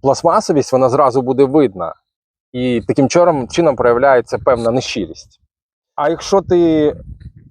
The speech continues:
володієш неймовірною сильною харизмою,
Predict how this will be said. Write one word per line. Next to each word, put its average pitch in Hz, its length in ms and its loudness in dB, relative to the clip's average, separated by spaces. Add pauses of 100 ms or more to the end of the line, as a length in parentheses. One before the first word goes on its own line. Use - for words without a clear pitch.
(680)
володієш 160 680 2
неймовірною 156 760 2
сильною 131 480 0
харизмою, 139 680 0